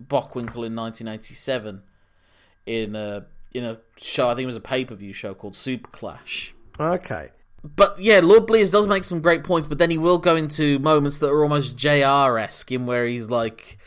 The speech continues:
Speaker 1: he's suddenly talking about time zones.
Speaker 2: Yeah. <laughs> Oh, yeah. Yeah.
Speaker 1: <laughs> To explain how time zones work to the different people watching.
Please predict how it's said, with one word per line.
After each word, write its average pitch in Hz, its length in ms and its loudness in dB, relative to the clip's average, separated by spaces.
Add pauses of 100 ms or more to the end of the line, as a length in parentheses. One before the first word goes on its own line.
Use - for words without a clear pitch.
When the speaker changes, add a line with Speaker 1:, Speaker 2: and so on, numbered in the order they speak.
(380)
Speaker 1:
he's 131 120 -8
suddenly 139 240 2
talking 135 320 -2
about 123 240 0
time 135 460 0
zones. 104 840 -4 (160)
Speaker 2:
Yeah. 139 400 0
<laughs> 220 220 8
Oh, 262 240 8
yeah. 247 460 2 (140)
Yeah. - 320 0
Speaker 1:
<laughs> - 40 -14 (1700)
To 180 300 2
explain 151 320 0
how 143 100 0
time 143 340 0
zones 120 300 -4
work 113 280 -6
to 127 100 -14
the 120 80 -10
different 120 280 -12
people 117 260 -10
watching. 113 500 -8